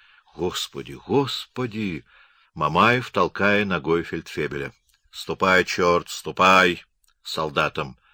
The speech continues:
«Ну-ка, ребята, живее!» — солдаты втаскивают фельдфебеля в дверь экзерцергауза. Туда же входит Мамаев. «Александр.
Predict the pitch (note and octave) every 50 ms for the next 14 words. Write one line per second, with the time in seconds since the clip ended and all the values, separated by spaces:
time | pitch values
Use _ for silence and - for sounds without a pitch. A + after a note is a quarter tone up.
0 | _ _ _ _ _ _ _ C#3 D#3 D#3 - F3+ D3 C#3 C#3 C3+ B2+ - A#2 F#2+
1 | - A2+ B2+ B2 A2 G#2+ G2 E2+ D#2+ C2+ - _ _ _ _ _ _ _ _ _
2 | _ _ - - - D#2+ C#2+ - - G2+ B2 B2 - G#2+ - - - F#2+ F#2+ G#2
3 | - - - G#2 F#2 F#2+ F#2 E2+ - - E2+ D2 - - - F2+ F2 D2+ D#2+ D2+
4 | D2 B1 B1 C2+ C#2+ E2 E2+ E2 - - - - - - - - - _ - F2
5 | D#2 D2 F2 E2 D2+ - - E2 D#2 D2 D2+ D2 C2 A#1+ B1 - - - - _
6 | _ _ _ _ _ _ _ _ _ _ _ _ _ _ - C#2 C2 F2 A2 A#2+
7 | G#2+ B2 A#2 - - F2+ E2+ F2 F2 F2+ - _ - D#2+ D#2 D2+ D2 C#2 C2 B1+
8 | - - - - _ _ _ _ _ _ _ _ _ _ _ _ _ _ _ _
9 | _ _ _ _ _ _ _ _ _ _ _ _ _ _ _ _ _ _ _ _
10 | - D#2+ D#2+ D#2+ - - F#2+ F2 E2 D#2 D2 C#2+ -